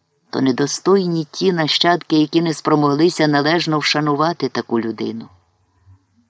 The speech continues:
Тому різного роду вихолощення, оминання гострих кутів і пов'язані з цим викривлення є неприступними. Показовою є ситуація з висвітленням подій тисяча дев'ятсот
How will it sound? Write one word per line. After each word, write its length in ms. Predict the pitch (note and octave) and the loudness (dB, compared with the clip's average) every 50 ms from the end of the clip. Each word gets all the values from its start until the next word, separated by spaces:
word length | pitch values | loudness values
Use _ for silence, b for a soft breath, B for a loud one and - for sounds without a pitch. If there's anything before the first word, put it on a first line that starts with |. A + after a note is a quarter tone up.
| _ _ _ _ _ _ _ - | _ _ _ _ _ _ _ 0
Тому 240 | B2+ B2+ C#3 C#3+ | 2 4 4 4
різного 540 | C#3 D3 F3+ F3+ D#3 D#3 D#3 C#3+ C#3 C#3+ D3 | 4 2 0 0 0 0 0 2 2 2 2
роду 280 | D3 D#3 D#3 D3 C#3+ C3 | 2 2 2 2 0 0
вихолощення, 880 | A#2+ D3+ F#3+ F#3 - C3+ A2+ A2 G#2+ - - - A2+ A2 A2+ A2+ A#2+ - _ _ _ _ _ _ B B B B B B B | 2 0 0 0 0 -2 -2 -2 -4 -4 -4 -4 -6 -6 -8 -10 -12 -18 _ _ _ _ _ _ B B B B B B B
оминання 640 | C#3 C#3+ D3+ D#3 D#3 E3 F3 F3+ F3+ E3+ E3 E3 D3+ | 2 2 2 2 2 0 0 0 0 -2 -2 -2 -2
гострих 560 | C3+ D3 E3 F3 - - - D#3 D3 - - | 0 0 -2 -2 -4 -4 -4 -4 -4 -4 -4
кутів 480 | - C3 B2+ - - E3+ F3+ F#3 E3+ - b b b b b b b b _ _ _ _ _ _ | -4 -4 -4 -2 -4 -4 -4 -4 -6 -8 b b b b b b b b _ _ _ _ _ _
і 80 | A#2+ | -8
пов'язані 680 | - - G#2+ G#2+ G#2+ B2+ E3+ F#3+ F3 F#3 F3+ F3+ F3+ | -4 -2 -2 0 2 2 2 2 2 -2 -6 -6 -8
з 40 | E3 | -10
цим 300 | - - - E3 E3 C#3+ | -8 -4 -4 -4 -4 -2
викривлення 880 | G#2 A#2+ D3+ - - - D#3 D3 D3+ D3+ D3 D3 D3 D3 D3 C#3+ C#3+ C#3+ b b b | 0 0 0 0 0 -2 -2 -2 0 -2 -2 -2 -4 -4 -6 -6 -8 -10 b b b
є 240 | - A#2 A2 A2+ B2+ | -12 -4 -4 -2 -2
неприступними. 880 | C3+ B2+ A#2+ - - A2+ - - - - G#2 - - - A2 A2+ A#2 A2 _ _ _ _ _ _ _ _ _ _ _ _ _ _ _ _ _ _ _ _ _ _ _ _ _ _ _ _ _ _ _ _ _ _ _ | -2 -4 -6 -10 -12 -10 -12 -12 -10 -12 -12 -10 -10 -14 -12 -14 -16 -20 _ _ _ _ _ _ _ _ _ _ _ _ _ _ _ _ _ _ _ _ _ _ _ _ _ _ _ _ _ _ _ _ _ _ _
Показовою 600 | - F3+ - A3 A3 A3 C4+ C4+ B3+ C4 A#3+ A#3 | -2 0 2 2 0 2 0 -2 0 0 0 0
є 220 | G#3+ G3 G3 A3+ | 2 2 0 0
ситуація 800 | G#3+ - G3 E3+ - C#3+ C#3+ E3 F#3+ G3 - - - F3 D#3+ D#3 | 2 0 -2 0 0 0 0 0 -2 -4 -6 -4 -2 0 0 0
з 80 | C3+ C3+ | 0 2
висвітленням 760 | B2+ C#3 F#3 F#3+ - F3+ F#3 E3 D#3+ D#3 C#3+ C#3 C3+ B2+ A#2+ | 2 2 2 2 2 -4 -2 -2 0 -2 0 0 0 0 0
подій 420 | - - A2 G#2+ A2+ D3+ F#3 F#3+ - | -2 -4 -4 -2 -2 -6 -6 -4 -4
тисяча 400 | - G#3+ - - G#3+ - - B2 | -6 -6 -4 -4 -6 -6 -4 -2
дев'ятсот 440 | A#2+ A2 A2+ G#2+ - - B2+ B2 | 0 0 0 0 0 -2 -2 -2